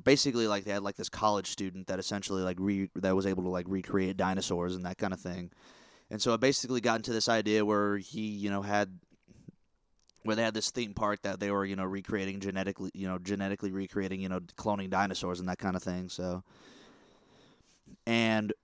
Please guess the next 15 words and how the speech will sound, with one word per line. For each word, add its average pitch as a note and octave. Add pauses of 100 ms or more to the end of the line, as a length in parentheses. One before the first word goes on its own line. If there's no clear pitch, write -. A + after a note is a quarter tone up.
(1400)
he C3+
was A2+
writing E3
it, C#3
I A#2+
think C#3
the, A#2
I A#2
think C#3+
he G3
started C#3
developing A2+
it A#2
the G#2
late G#2+